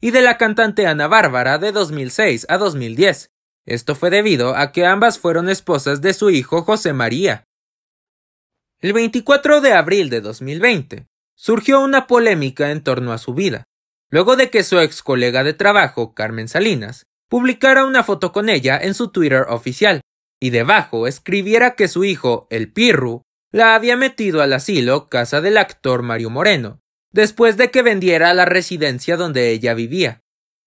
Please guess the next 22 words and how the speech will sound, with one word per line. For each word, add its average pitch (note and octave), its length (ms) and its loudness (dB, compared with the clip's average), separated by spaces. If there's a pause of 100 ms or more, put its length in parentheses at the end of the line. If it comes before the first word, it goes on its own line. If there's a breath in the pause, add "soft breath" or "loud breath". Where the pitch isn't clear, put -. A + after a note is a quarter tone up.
(720)
Esta C4 320 4
historia E3+ 520 0
en A#2 120 -6
realidad C3+ 680 0
ya G3 300 2
había G#3+ 220 2
sido D#3 280 -4
contada D#3+ 500 0
el A#2+ 80 -4
veintinueve C#3+ 560 -4
de F#3 120 0
junio C#3 360 -6
de G3+ 120 -2
dos E3+ 200 -2
mil A#2+ 240 -8
quince F#3+ 460 -4 (320)
por G#3+ 160 0
un A#3+ 140 0
hombre A3 340 2
llamado E3 540 2
Ángel A#2+ 440 -6
López, - 500 -4